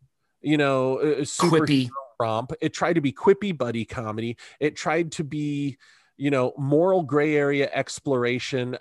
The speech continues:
Speaker 1: of characters that we thought we knew. It tried to be five billion different things. And to quote the prophet Ron Swanson, uh, it,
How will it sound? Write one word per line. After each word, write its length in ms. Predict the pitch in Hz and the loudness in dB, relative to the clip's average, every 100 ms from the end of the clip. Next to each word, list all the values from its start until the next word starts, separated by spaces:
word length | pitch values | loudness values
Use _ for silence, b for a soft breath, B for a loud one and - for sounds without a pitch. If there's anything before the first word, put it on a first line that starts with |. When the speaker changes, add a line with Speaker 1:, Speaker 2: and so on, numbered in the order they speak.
| - | -8
Speaker 1:
of 600 | 120 117 113 113 107 123 117 - | -6 -4 -2 -4 -4 -4 -6 -10
characters 720 | - 127 117 - 127 120 107 | -4 0 -2 -2 -4 -2 -4
that 140 | 123 110 | -6 -6
we 120 | 113 | -6
thought 340 | - 113 110 | -4 -6 -6
we 140 | 123 120 | -8 -6
knew. 360 | 107 101 113 b b b | -4 -4 -6 b b b
It 180 | 151 156 | -6 -6
tried 440 | - 165 180 180 | -4 -2 -2 -4
to 120 | - 170 | -4 -4
be 540 | 165 160 160 160 123 | -4 -6 -6 -8 -10
five 400 | - 160 202 139 | -12 -6 -6 0
billion 380 | 180 185 175 160 | 0 2 0 -2
different 340 | 156 156 131 | -4 -4 -6
things. 460 | 190 214 175 139 - b b b - | -6 -4 -6 -8 -14 b b b -4
And 180 | 180 - | -4 -2
to 100 | 170 | -6
quote 460 | - 196 220 - | -2 2 2 0
the 140 | 139 170 | -2 -2
prophet 440 | - 185 196 139 | 0 -2 -2 -4
Ron 280 | 127 156 147 | -2 -2 -2
Swanson, 720 | - 160 185 214 - 110 117 - _ _ _ _ - | -6 -8 -8 -8 -6 -6 -6 -14 _ _ _ _ -6
uh, 100 | 135 127 - | -4 -4 -8
it, 140 | 123 | -16